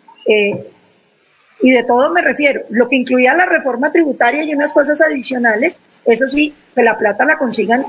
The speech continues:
no se sabe de dónde, porque no hay ninguna responsabilidad política. Yo creo que esto lo que es, es un enorme golpe a la democracia,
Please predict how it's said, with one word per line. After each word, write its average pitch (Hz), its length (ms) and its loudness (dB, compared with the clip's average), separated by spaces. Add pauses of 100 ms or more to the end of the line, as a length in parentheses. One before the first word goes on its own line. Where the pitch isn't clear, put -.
no 233 140 0
se 254 100 0
sabe 277 280 4
de 285 120 0
dónde, 233 380 -4 (260)
porque 233 240 0
no 214 60 -2
hay 208 80 0
ninguna 240 360 2
responsabilidad 202 760 -2
política. 240 460 -2 (460)
Yo 254 120 2
creo 285 180 2
que 302 80 0
esto - 180 -2
lo 294 140 0
que 202 160 0
es, 175 100 -4
es 226 140 -4
un 240 100 2
enorme 240 460 0
golpe 233 400 0
a 240 40 -2
la 233 120 0
democracia, - 580 -4